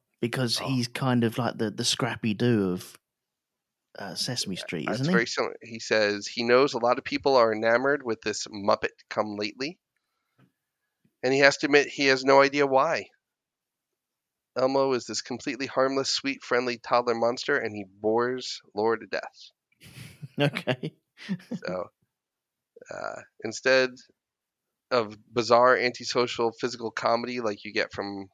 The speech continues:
Speaker 2: Grover, you get cute, childlike antics and tickling. And he says, "Bleh." D minus.
Speaker 1: The best thing that Elmo ever did was that video where someone set him alight with lighter
Speaker 2: Yeah.
Speaker 1: fluid,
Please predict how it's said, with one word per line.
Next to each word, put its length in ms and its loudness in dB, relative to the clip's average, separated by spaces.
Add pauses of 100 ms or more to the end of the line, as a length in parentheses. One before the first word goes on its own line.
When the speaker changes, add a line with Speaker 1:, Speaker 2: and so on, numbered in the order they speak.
Speaker 2:
Grover, 440 0 (360)
you 160 -16
get 220 -2 (180)
cute, 200 -8 (140)
childlike 560 -4 (160)
antics 480 -8
and 140 -14
tickling. 400 -8 (440)
And 140 -16
he 100 -16
says, 260 -18 (100)
"Bleh." 240 -4 (300)
D 140 -12
minus. 420 -14 (540)
Speaker 1:
The 60 -4 (160)
best 420 4
thing 480 -2 (420)
that 220 -4
Elmo 380 4
ever 200 2
did 380 -2 (120)
was 320 -4
that 180 2
video 400 4
where 220 2
someone 500 2
set 360 -2
him 360 0 (120)
alight 800 -2 (320)
with 140 -4
lighter 460 0
Speaker 2:
Yeah. 80 -2
Speaker 1:
fluid, 380 -4